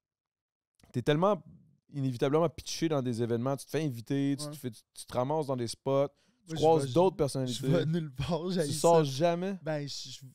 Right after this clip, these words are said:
Speaker 2: j'a-, je prends pas les invitations, je vais dans les choses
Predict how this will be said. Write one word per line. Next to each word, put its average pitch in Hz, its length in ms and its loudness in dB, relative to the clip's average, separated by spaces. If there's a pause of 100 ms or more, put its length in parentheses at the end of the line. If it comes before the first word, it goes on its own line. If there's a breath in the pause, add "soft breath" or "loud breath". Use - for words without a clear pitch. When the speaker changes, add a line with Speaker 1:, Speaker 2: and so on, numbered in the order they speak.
Speaker 2:
j'a-, 135 540 -8
je 151 100 -12
prends 165 180 -8
pas 185 100 -4
les 175 120 -6
invitations, 139 520 -8
je 139 120 -10
vais 143 160 -4
dans 135 240 -6
les 131 100 -6
choses 147 680 -10